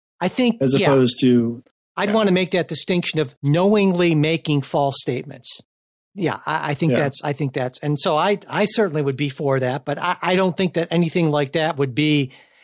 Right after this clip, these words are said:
Speaker 1: I, I think you can do it when it comes to minors because people sort of, there's that kind of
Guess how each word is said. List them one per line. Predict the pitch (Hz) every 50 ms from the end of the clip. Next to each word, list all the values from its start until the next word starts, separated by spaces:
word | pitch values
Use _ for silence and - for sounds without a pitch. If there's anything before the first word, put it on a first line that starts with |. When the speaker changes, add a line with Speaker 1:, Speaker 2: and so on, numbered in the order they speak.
| - - -
Speaker 1:
I, | - - - - 208
I | 196
think | - 269 262 247 -
you | 254
can | 247 - 196
do | 160 190 226 226 214
it | 202
when | 170 175
it | 175 170
comes | - 202 185 165
to | - 170
minors | 147 147 160 180 180 180 160 147 139 139 135
because | - 160 - - 170 151 135 -
people | - - - 208 202 - 180 165 147
sort | - 190 180 170 156
of, | 151 131 120
there's | 165 160 151 135
that | - 165 156
kind | - - 170 160
of | 147 135 -